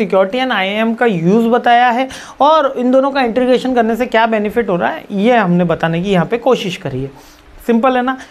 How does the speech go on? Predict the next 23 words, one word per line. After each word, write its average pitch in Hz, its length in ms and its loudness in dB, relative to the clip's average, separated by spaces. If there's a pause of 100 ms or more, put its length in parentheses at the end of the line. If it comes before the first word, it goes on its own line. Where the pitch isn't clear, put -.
(160)
आईएएम 254 420 0 (160)
identity 240 540 0
and 269 60 -2
access 240 320 -4
management 240 460 0
है, 269 60 2
basically 220 400 0
ये 240 100 4
biometric 214 580 0
machine 226 320 0
भी 226 80 4
हो 220 100 4
सकती 220 300 -4
है, 220 120 4
basically 190 540 -2
thumb 190 140 0
impression 214 420 0
की 220 60 -2
मशीन 214 340 -2
भी 214 60 4
हो 214 80 4
सकती 214 340 -2
है, 214 160 2